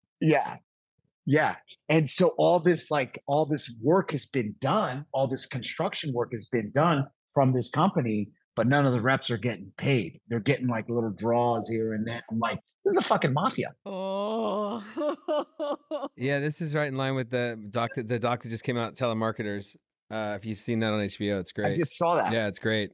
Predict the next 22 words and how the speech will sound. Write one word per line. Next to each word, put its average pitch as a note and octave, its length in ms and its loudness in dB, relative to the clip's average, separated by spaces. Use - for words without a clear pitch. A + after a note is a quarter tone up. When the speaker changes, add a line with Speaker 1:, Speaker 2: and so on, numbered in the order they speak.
Speaker 3:
This, A2 100 -4
Speaker 2:
John, F3 220 -2
Speaker 3:
this A#2+ 100 -6
Speaker 1:
Oh, D3+ 160 0
Speaker 2:
John, F3+ 260 0
Speaker 1:
so D#3 720 -2
good. A#2 360 0
Speaker 2:
John F#3 300 -2
used F#3 200 -2
to D#3+ 80 -6
work D#3+ 220 -4
there, C3+ 160 -4
I C3 60 -4
think. C3+ 260 -6
Speaker 3:
I A2+ 80 -2
did. A2+ 240 -2
I G#2 140 0
used A2 180 -8
to A2 80 -4
work G#2 160 -4
at G2 120 -10
the F#2+ 380 -10